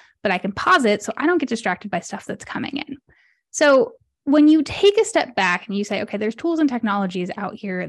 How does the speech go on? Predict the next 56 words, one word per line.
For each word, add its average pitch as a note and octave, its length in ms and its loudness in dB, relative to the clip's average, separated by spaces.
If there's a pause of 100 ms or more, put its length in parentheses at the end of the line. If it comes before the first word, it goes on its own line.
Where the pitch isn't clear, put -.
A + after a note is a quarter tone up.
that G3 100 -4
are F#3 200 -4
here C#4 280 -4
to A#3 120 -2
help - 440 -10
us. - 360 -6
Some C4 240 0
of D4 100 0
them C#4+ 160 4
get A3 140 0
in G3 120 -2
our G3+ 140 -8
way, G4 300 0
some A#3 280 -4
are A3 120 -4
actually G#3+ 340 -8
helpful," A3+ 540 -6 (320)
and A#3 120 0
you B3 80 2
start C#4+ 240 -4
to D4 80 -6
figure A3+ 240 -2
out F#3+ 220 -4
which G3+ 220 -8
ones G3+ 200 -4
work F#3+ 280 -10
for - 160 -14
you, A#3 760 0 (720)
then C#4+ 140 2
you G4 100 -2
can G4+ 80 0
be D#4+ 80 2
a C4 80 0
whole B3 180 2
lot C4 160 2
better A3+ 300 0
about G3 280 -2
creating A3 320 -2
boundaries, G3+ 540 -2
even C#4+ 220 2
just C4+ 160 -2
with G#3+ 80 -4
technology, G3+ 640 -2
to G3 120 -6
say, F#3+ 480 -2 (600)
"I'm A#3 200 2
only E4 160 4
gonna C#4+ 120 2
look C4 140 -2
at A3 60 0
email G3+ 400 0
for F#3 560 -2 (120)
an G#3+ 120 -6
hour F3+ 300 -6
right - 160 -10
now, - 140 -10